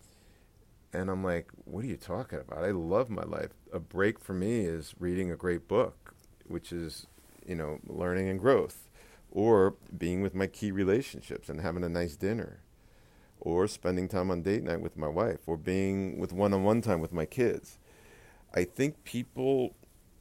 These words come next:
believe that shutting your brain off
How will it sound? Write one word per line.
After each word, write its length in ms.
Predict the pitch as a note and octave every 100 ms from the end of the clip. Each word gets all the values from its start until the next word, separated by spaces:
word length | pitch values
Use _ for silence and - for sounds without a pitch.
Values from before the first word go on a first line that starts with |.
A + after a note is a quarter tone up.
| - - - - - F#2+
believe 800 | F2 F#2+ F2+ A2+ A2+ F2+ D#2 C#2+ - - -
that 240 | E2+ -
shutting 480 | - - F#2+ G2 G#2+
your 100 | F#2
brain 420 | D#2 D#2+ E2 F#2
off 460 | F#2+ G2 G2 -